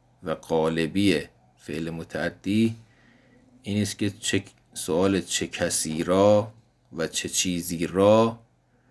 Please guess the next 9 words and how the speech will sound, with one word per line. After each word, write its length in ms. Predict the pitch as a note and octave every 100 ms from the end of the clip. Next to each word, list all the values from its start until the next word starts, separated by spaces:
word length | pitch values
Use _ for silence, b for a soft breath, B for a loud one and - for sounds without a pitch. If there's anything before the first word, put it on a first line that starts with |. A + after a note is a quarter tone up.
| b b b b _ _ _ _ - _
بعد 280 | - F#2+ G#2
از 180 | G#2 -
ترجمهٔ 640 | - F2 E2+ D#2+ E2 D#2+
فعل 300 | D#2+ F#2 G2
قرار 340 | D2 D2 E2 D2+
بدیم. 320 | C#2+ D2 D2+
اگر 360 | E2+ G2 F#2 - - _ _ _ b b b b b b b
معنا 540 | G2 F2 C#2 F2 G2 G2
داشت، 500 | F2 E2 - -